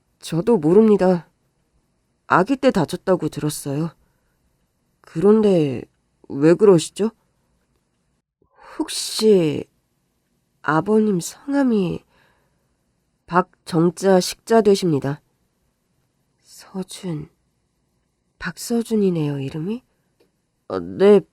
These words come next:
맞는데 무슨 일이신지. 형님, 왜요? 뭐, 잃어버린 아들이라도 돼요? 갑자기 왜 심파극을 찍고 그래? 여보,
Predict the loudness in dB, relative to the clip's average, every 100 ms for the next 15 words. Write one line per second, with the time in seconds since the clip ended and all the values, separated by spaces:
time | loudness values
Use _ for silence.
0 | _ -2 2 2 2 2 0 -2 -2 -6
1 | -10 _ _ _ _ _ _ _ _ _
2 | _ _ _ -12 -10 -8 -4 -2 0 0
3 | -2 -4 -6 -6 -14 -18 _ _ _ _
4 | _ _ _ _ _ _ _ 4 8 10
5 | 8 6 6 2 0 _ _ _ _ _
6 | _ 2 6 8 6 0 -12 _ 0 4
7 | 8 8 8 6 4 2 2 2 0 -2
8 | 2 4 4 0 _ _ _ _ _ _
9 | _ _ -12 -8 -8 -2 2 4 4 4
10 | 4 4 6 6 6 6 4 0 2 6
11 | 6 6 6 6 4 0 -12 _ _ _
12 | _ _ _ _ _ _ _ _ 0 4
13 | 4